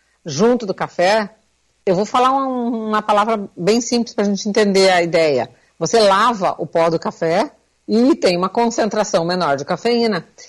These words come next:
Então, tudo isso interfere nesse processo. E, é, eu, eu já, já, agora já vi pessoas dizendo assim, "Ah, tô com medo de tomar café porque eu tô com medo de ter arritmia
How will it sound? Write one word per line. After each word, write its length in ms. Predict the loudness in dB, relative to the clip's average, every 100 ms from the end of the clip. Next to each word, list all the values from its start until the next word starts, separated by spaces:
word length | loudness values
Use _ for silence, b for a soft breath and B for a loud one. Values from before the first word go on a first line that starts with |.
| B
Então, 280 | 0 2 2
tudo 200 | 2 6 4
isso 140 | 4 0
interfere 640 | -4 -4 -2 -2 0 -2
nesse 260 | -4 -6 -4
processo. 640 | -4 0 0 0 -2 -10 b b -6
E, 80 | -2 -2 -2
é, 380 | 0 2 0 4
eu, 280 | 4 4 4
eu 220 | 4 4
já, 500 | 2 2 2 0 -2
já, 240 | -2 -2
agora 300 | -2 0 0
já 120 | 0 -4
vi 220 | -4 -4
pessoas 380 | -4 0 0 2
dizendo 160 | 0
assim, 140 | 0 -2
"Ah, 60 |
tô 140 | -4 -2
com 100 | 0
medo 200 | 2 0
de 60 |
tomar 180 | -2 -4
café 300 | -4 -2 -2
porque 120 | 0 0
eu 40 |
tô 80 | 0
com 140 | 0
medo 160 | 2 2
de 80 | 2
ter 100 | 0
arritmia 680 | 0 0 0 2 4 2